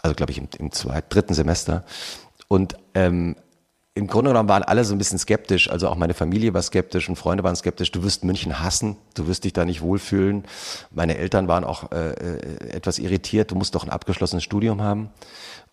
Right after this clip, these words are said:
Und ich bin im Nachhinein sehr froh, dass ich das dann trotzdem gemacht hab, weil diese Jahre in München waren beruflich für mich,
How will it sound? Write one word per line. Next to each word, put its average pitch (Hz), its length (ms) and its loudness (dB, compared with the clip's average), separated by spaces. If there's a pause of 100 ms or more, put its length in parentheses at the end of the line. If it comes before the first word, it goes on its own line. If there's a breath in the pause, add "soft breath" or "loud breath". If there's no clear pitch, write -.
Und 101 540 0
ich - 160 -10
bin 117 320 4
im 101 80 -2
Nachhinein 107 400 2
sehr 107 160 4
froh, 110 220 -2
dass 101 140 0
ich 104 120 -4
das - 160 -10
dann 92 180 -2
trotzdem 123 460 0
gemacht 104 280 2
hab, - 220 -8
weil 90 220 4
diese 98 320 0
Jahre 95 400 4
in 95 100 -2
München 95 440 -2
waren 87 360 0
beruflich 113 480 2
für - 100 -4
mich, 117 360 -2